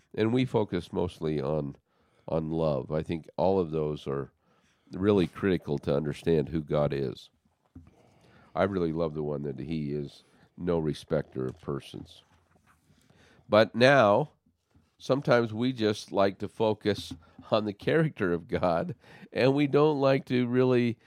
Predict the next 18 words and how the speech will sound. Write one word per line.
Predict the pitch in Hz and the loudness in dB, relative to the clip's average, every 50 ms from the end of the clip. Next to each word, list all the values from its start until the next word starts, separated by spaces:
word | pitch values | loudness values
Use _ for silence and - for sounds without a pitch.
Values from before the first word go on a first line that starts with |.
| _ _ _ - - | _ _ _ -20 -20
focus | - - - 147 143 143 - - 127 123 - | -6 2 6 6 6 6 6 4 2 4 6
on | 127 117 117 117 | 6 6 6 6
his | 117 117 110 110 110 - - | 6 4 4 2 2 0 4
attributes. | 101 117 139 156 156 - - 117 104 85 87 90 87 78 71 - - - - - - _ _ _ _ _ _ _ _ _ _ _ _ _ _ _ _ - _ _ _ _ - | 6 8 8 8 6 6 4 4 4 4 4 4 4 2 2 -2 -8 -14 -14 -16 -18 _ _ _ _ _ _ _ _ _ _ _ _ _ _ _ _ -20 _ _ _ _ -4
And | - 101 113 117 | 0 2 2 2
sometimes | - - 165 156 165 - 165 147 139 135 | 4 6 4 6 6 6 6 6 6 6
we | 135 139 135 | 6 6 8
have | 139 135 127 127 | 8 8 8 8
a | 131 | 6
hard | 117 131 135 135 135 131 | 8 8 8 8 8 6
time, | - 156 151 165 160 151 | 2 0 2 0 0 -4
Scott, | - - 107 98 98 107 107 - _ - - - - _ _ - | 0 4 6 6 8 6 4 0 _ -20 -20 -20 -20 _ _ 4
uh, | 101 107 107 107 107 107 107 104 104 - - _ _ _ - 120 | 6 8 8 10 10 8 8 6 4 2 -2 _ _ _ -12 -2
differentiating | 110 139 143 147 - 147 135 139 156 185 - - - 123 110 101 92 87 82 80 71 67 - _ _ _ _ _ - | 2 4 4 6 8 8 10 10 10 8 6 4 4 6 8 8 8 8 6 2 -2 -4 -8 _ _ _ _ _ -2
between | - 117 110 - 131 135 135 123 | -2 0 0 2 4 4 4 4
the | 120 | 2
God | 107 113 120 120 131 131 127 113 | 4 8 10 10 12 12 10 8
of | 107 98 95 95 90 - | 6 4 2 -4 -8 -12